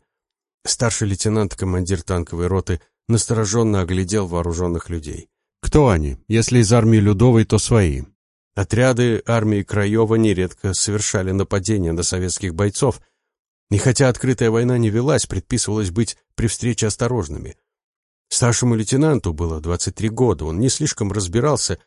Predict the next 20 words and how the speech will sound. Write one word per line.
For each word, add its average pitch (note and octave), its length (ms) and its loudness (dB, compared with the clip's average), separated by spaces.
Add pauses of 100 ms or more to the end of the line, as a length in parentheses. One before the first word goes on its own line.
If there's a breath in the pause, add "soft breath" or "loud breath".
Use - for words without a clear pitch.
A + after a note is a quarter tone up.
в - 60 -16
хитросплетении G#2+ 960 -2
польской G#2 460 -2
политики. - 600 -8 (840)
Командир D#3 480 4
группы C3+ 600 0
на F2+ 180 0
довольно C3+ 400 2
чистом A#2+ 680 -2
русском B2 400 -2
языке G#2+ 380 -2
объяснил, A2 460 -2
что - 180 -4
они B2+ 200 0
из F#2+ 100 -2
отряда G#2 360 -4
польских C3 480 -2 (220)
и A#2+ 60 2
украинских A2 560 0
коммунистов. E2 640 -6